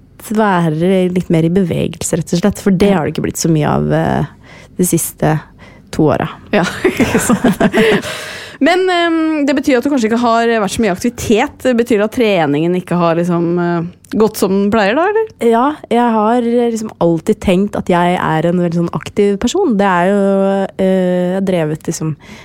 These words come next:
Speaker 1: hatt veldig lett for å bare være i aktivitet naturlig.
Speaker 2: Mm.
Speaker 1: Men, eh, da jeg ble gravid, så var jeg plutselig, hadde liksom ikke noe overskudd. Så da ble det ikke noe.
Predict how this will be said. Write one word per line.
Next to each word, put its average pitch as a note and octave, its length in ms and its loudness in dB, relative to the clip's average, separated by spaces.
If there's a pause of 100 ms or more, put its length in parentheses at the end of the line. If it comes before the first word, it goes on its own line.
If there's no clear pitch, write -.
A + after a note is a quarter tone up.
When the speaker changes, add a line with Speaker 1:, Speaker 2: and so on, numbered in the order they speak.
(120)
Speaker 1:
hatt G3 140 -2
veldig F#3+ 220 2
lett D#3+ 180 -2
for - 180 -4
å E3 100 2
bare D#3 360 2
være E3 320 0
i D3 40 -2
aktivitet - 920 -4
naturlig. F3+ 480 2 (100)
Speaker 2:
Mm. F3+ 320 2 (240)
Speaker 1:
Men, C4+ 360 2
eh, B3+ 160 2
da A#3+ 100 2
jeg A3+ 60 0
ble A3+ 100 2
gravid, A3+ 320 0
så G#4+ 240 -2
var G3+ 300 2
jeg A3 100 0
plutselig, F3+ 760 0
hadde F3 220 -2
liksom D#3+ 220 0
ikke - 180 -6
noe D#3+ 140 0
overskudd. D3+ 320 -4 (220)
Så - 180 0
da G3 140 2
ble F3 140 2
det G#3+ 120 0
ikke - 160 0
noe. F4 80 0